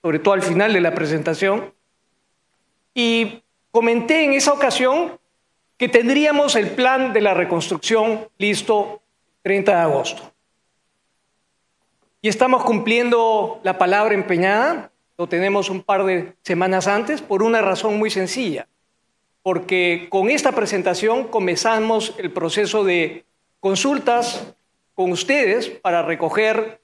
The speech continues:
o mejor dicho, seguir recogiendo sus puntos de vista, opiniones,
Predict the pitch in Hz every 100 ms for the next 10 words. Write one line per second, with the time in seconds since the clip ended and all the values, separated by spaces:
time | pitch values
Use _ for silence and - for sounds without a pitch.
0 | _ _ _ _ _ _ _ 175 185 233
1 | 262 - 233 - 190 233 269 240 196 185
2 | 226 220 220 214 196 - 214 214 202 175
3 | 185 226 - 208 190 170 160 196 220 208
4 | 208 208 -